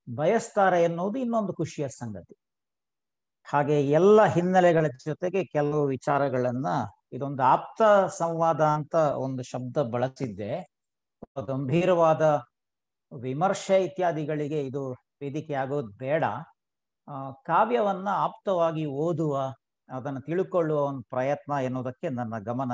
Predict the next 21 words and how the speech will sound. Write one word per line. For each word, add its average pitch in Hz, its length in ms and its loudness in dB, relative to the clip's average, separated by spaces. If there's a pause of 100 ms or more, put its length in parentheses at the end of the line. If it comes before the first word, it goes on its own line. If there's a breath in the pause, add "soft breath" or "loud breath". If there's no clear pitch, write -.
(140)
ಜಾಸ್ತಿ 107 400 -6
ಇರ್ತದೆ. - 380 -20 (1700)
ಆ, 147 400 0 (800 loud breath)
ಗೋವಿಂದ 202 520 -2
ಪೈ 202 320 0
ಅವರ 196 140 2
ಬಗ್ಗೆ 151 280 -4
ಈಗಾಗಲೇ 165 440 0
ಡಾಕ್ಟರ್ 135 320 -6
ವೀಣಾ 143 340 -2
ಅವರು 151 240 2
ಕೆಲವು 139 220 -2
ಪ್ರಸ್ತಾಪಗಳನ್ನ 123 920 -2
ಹೇಳಿದ್ರು. 98 460 -8 (840)
ಅನೇಕ, 214 400 -2
ಆ, 156 880 0
ವಿಶಿಷ್ಟತೆಗಳನ್ನು 147 1040 -2
ಪಡ್ಕೊಂಡಿರುವಂತಹ 127 1120 -6
ಒಬ್ಬ 117 320 -10
ಹಿರಿಯ 147 480 -2 (320)
ವಿದ್ವಾಂಸ. 107 580 -8